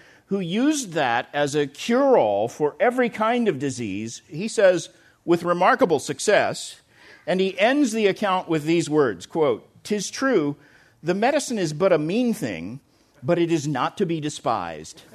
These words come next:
And I can't help despising it, but it's funny.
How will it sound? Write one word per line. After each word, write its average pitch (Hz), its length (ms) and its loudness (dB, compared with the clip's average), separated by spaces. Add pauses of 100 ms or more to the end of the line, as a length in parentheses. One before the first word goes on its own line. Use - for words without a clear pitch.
(2500)
And 160 140 0
I 214 220 4
can't 180 240 2
help 170 180 2
despising 147 600 0
it, 85 160 -10 (480)
but 165 120 6
it's 175 220 2
funny. 202 360 2